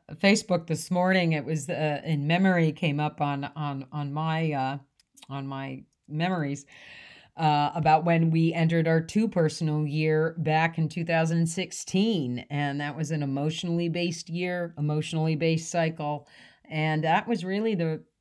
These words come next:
you know, in the, where we are now in this current cycle of nine years within the country, that year was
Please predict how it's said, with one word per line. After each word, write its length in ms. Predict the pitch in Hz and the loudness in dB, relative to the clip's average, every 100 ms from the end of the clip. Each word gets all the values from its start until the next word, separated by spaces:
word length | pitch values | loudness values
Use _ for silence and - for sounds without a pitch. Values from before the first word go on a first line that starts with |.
| _ - | _ -2
you 100 | 175 | 0
know, 160 | 156 165 | 0 0
in 160 | 175 | 0
the, 220 | 165 160 - | 2 0 -2
where 340 | 151 160 180 | -2 2 2
we 160 | 185 180 | 2 2
are 200 | 170 165 | 2 2
now 580 | 156 160 185 175 160 - | 2 4 4 4 2 0
in 240 | 180 160 | 0 0
this 240 | 156 156 156 | 2 0 -4
current 460 | - 170 170 170 | -6 -2 -2 -2
cycle 640 | - - 160 165 170 170 170 | -6 -2 0 0 2 2 2
of 120 | 165 | 0
nine 360 | 165 165 165 165 | 0 2 4 4
years 520 | 180 190 165 160 160 | 4 2 0 -2 -4
within 300 | 160 151 151 | -4 -2 -2
the 60 | |
country, 600 | 151 190 190 180 160 151 - | -4 -2 -2 -2 -4 -4 -6
that 360 | 156 156 180 165 | -2 0 0 -2
year 600 | 143 175 208 160 160 160 | -2 0 0 0 -2 -4
was 640 | 143 139 156 147 143 139 | -6 -4 -2 0 -2 -6